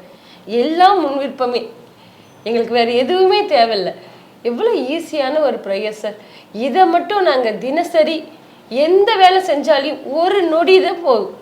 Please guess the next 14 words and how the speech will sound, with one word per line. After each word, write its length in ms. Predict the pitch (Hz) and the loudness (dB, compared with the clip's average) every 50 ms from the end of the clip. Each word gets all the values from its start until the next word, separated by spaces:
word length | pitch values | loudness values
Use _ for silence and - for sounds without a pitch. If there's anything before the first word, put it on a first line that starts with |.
| - - - | -20 -12 -4
ஒரு 260 | 214 262 285 320 320 | 0 0 0 2 0
நொடி 360 | 311 294 311 359 403 494 - | 0 0 0 0 0 -2 -2
அந்த 240 | - 226 220 214 214 208 | -4 -6 -6 -4 -4 -4
அன்னைக்கிட்ட 480 | 196 202 240 277 262 262 254 240 220 | -4 -4 -4 -6 -6 -6 -8 -8 -10
பிரார்த்தனை 380 | - 196 196 202 202 - 240 233 | -6 -6 -6 -4 -4 -6 -6 -6
பண்ணிட்டா 380 | 233 214 220 226 214 294 285 - | -6 -8 -10 -6 -6 -6 -6 -4
போதும், 300 | 226 226 233 311 466 - - - - - - - - | -6 -6 -4 -4 -6 -6 -8 -14 -18 -20 -20 -20 -12
எங்களுடைய 640 | - 185 190 196 196 196 190 190 190 185 180 180 180 170 | -8 -6 -6 -4 -4 -4 -4 -2 -4 -4 -4 -4 -4 -4
வாழ்வு 540 | 165 185 196 240 302 370 381 339 381 359 285 220 185 - - - 156 160 156 147 147 160 | -4 -4 -2 0 0 0 -2 -2 -2 0 0 0 -2 -4 -8 -10 -12 -12 -12 -10 -8 -8
மகிழ்ச்சியா 720 | 175 196 226 359 359 349 - - 370 381 381 370 381 202 | -6 -6 -4 -4 -4 -6 -4 -4 2 4 4 4 4 2
வாழும் 580 | 202 202 208 233 262 302 311 285 302 302 233 - - - | 0 0 2 4 2 4 4 4 4 4 2 0 -4 -8
அப்படின்றதுக்கு 920 | 185 185 185 233 240 240 - 240 240 254 247 262 311 302 262 196 175 160 160 170 | -10 -8 -6 -4 -4 -2 -4 -4 -4 -6 -8 -6 -2 0 0 0 -2 -4 -6 -8
இது 140 | 185 180 185 | -8 -8 -6
ஒரு 120 | 180 180 | -8 -8